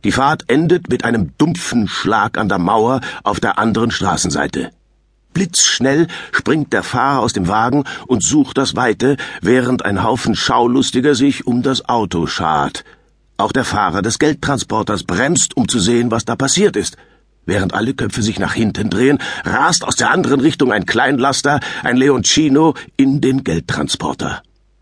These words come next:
Es ist Vormittag und viele Leute sind unterwegs. Alle hören den Aufprall und die Schüsse. Dem Leoncino entsteigt ein vermummter Mann mit Pistole. Brüllend rennt er auf den Geldtransporter zu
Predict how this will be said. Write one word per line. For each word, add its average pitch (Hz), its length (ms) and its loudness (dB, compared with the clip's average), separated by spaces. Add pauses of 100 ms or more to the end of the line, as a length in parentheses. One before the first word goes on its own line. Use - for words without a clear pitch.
(720)
Es - 140 -4
ist 113 140 -2
Vormittag 101 560 -2 (380)
und - 120 -4
viele 117 260 0
Leute 110 280 0
sind 95 180 -4
unterwegs. - 560 -2 (540)
Alle 127 320 2
hören 120 320 0
den 127 120 4
Aufprall 104 600 0 (380)
und - 480 -2
die 107 100 -2
Schüsse. - 560 -6 (920)
Dem 110 120 4
Leoncino 160 540 2
entsteigt 143 500 0
ein 104 120 2
vermummter 120 480 2
Mann 113 360 2
mit 117 160 0
Pistole. 87 680 0 (500)
Brüllend 156 460 2
rennt 117 420 -2
er 135 400 2
auf 110 100 -2
den 107 200 0
Geldtransporter 117 800 -2
zu 143 280 2